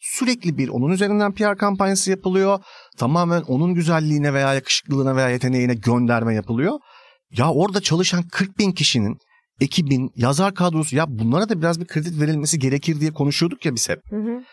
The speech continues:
Speaker 1: Şimdi bu bizim mesleki anlamda çok küçük bir çapta yaşadığımız bir boyutu.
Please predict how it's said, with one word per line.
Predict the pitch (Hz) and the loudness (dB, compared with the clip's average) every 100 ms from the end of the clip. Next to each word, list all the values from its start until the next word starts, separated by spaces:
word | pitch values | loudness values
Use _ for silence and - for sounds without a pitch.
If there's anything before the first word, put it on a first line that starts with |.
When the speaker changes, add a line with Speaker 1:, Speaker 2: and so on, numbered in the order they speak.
| - - - | -20 -20 -12
Speaker 1:
Şimdi | - 123 151 | -6 -2 0
bu | 247 - | 0 -2
bizim | 147 196 165 | -2 0 2
mesleki | 196 160 147 143 | 0 0 -2 0
anlamda | 147 135 123 151 - | 2 2 0 -2 -2
çok | - 190 | -4 -6
küçük | 160 - | -6 -6
bir | 147 | -2
çapta | 147 - 120 | -2 -2 -2
yaşadığımız | 127 117 113 107 | -2 0 0 -2
bir | 104 | -2
boyutu. | 107 95 - | 0 -2 -4